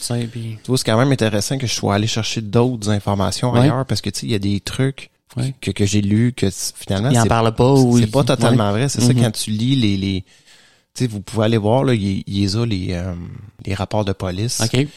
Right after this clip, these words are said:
Speaker 2: Donc, euh, c'est ça, donc, avec le, l'overboard P trente-huit, avec lequel Mathias ou Madruga auraient été familiers avec leur, euh, à cause de leur service militaire. Mais bon, on sait.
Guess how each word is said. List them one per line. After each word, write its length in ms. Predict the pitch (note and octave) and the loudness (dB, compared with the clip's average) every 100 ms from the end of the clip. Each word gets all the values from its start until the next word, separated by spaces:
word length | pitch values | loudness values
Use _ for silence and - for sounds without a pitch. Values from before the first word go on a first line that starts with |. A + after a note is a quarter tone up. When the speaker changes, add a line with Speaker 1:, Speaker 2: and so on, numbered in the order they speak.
| - - _ _ _ _ _ - - - | -18 -20 _ _ _ _ _ -10 -4 2
Speaker 2:
Donc, 320 | B2 C#3 - - - - - _ _ _ _ _ | 2 2 -6 -18 -20 -20 -20 _ _ _ _ _
euh, 320 | A#2+ G#2+ G#2+ G#2+ | -2 0 0 0
c'est 140 | - | -2
ça, 140 | A#2 C3+ | -2 0
donc, 260 | B2+ B2+ | 0 0
avec 220 | A2 G#2 | -4 -2
le, 100 | A2+ | -2
l'overboard 640 | A2 - A#2+ A#2+ A2+ B2 C3 | -2 2 2 2 2 0 0
P 120 | C#3+ | -2
trente-huit, 380 | C3 A#2 B2 C#3+ | -2 -2 -4 -4
avec 160 | B2 | -2
lequel 260 | C3 C3+ C3+ | -2 -2 0
Mathias 640 | B2 B2+ - D3+ D3 - | 0 0 0 2 2 0
ou 140 | C3 C3 A2 | 0 -2 2
Madruga 640 | A2+ B2 A#2+ A#2+ A#2 C#3 - _ _ _ _ | 2 4 4 4 4 2 -2 _ _ _ _
auraient 180 | G#2 A2+ | -4 -2
été 160 | A2+ C#3+ | 0 0
familiers 460 | D3 B2 A#2 C#3 | 2 2 2 2
avec 200 | C3 A2 | 2 0
leur, 200 | G#2 F2 - G2 - | -4 -6 -6 -6 -4
euh, 340 | G2+ G2 F#2+ | -4 -2 -4
à 60 | F#2 | -2
cause 200 | A2+ A2 | -2 0
de 60 | |
leur 160 | G#2+ G#2 | 0 -2
service 440 | - A2 A#2 A#2+ | -2 -2 -2 -2
militaire. 480 | A2 G2 - G2 G2 | -2 -2 -4 -4 -4
Mais 120 | A2+ B2+ | -8 -6
bon, 200 | G2+ - - | -6 -6 -10
on 160 | F#2 | -10
sait. 340 | F2+ - A#2 | -8 -6 -6